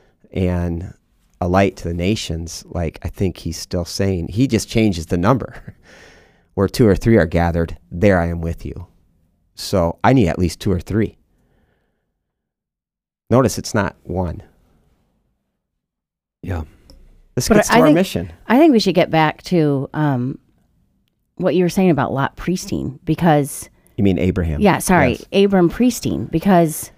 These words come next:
Speaker 3: he's definitely a type of Christ. He's definitely standing in the gap. He's definitely appealing to God. But it's because of that that Lot is then rescued, but he still destroys the city.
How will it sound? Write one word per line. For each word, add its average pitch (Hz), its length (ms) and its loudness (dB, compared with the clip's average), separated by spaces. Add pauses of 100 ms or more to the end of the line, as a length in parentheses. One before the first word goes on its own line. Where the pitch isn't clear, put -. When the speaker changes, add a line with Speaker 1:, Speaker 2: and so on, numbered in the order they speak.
(760)
Speaker 3:
he's 214 240 0
definitely 208 760 2 (520)
a 165 80 2
type 180 280 0
of 151 120 -4
Christ. 147 340 0
He's 147 120 0
definitely 156 400 2
standing 139 400 2
in 135 80 2
the 131 80 -2
gap. 123 240 -2
He's 139 140 -4
definitely 147 480 2
appealing 131 440 0
to 143 80 -6
God. 107 360 -2 (460)
But 170 100 4
it's 180 140 4
because 226 460 2
of 151 180 2
that 117 480 0 (460)
that 160 180 4
Lot 151 260 4
is 147 140 -2
then 135 180 0
rescued, 131 600 -4
but 185 100 2
he 170 80 4
still 160 220 -2
destroys 139 440 -2
the - 100 -14
city. 113 400 -6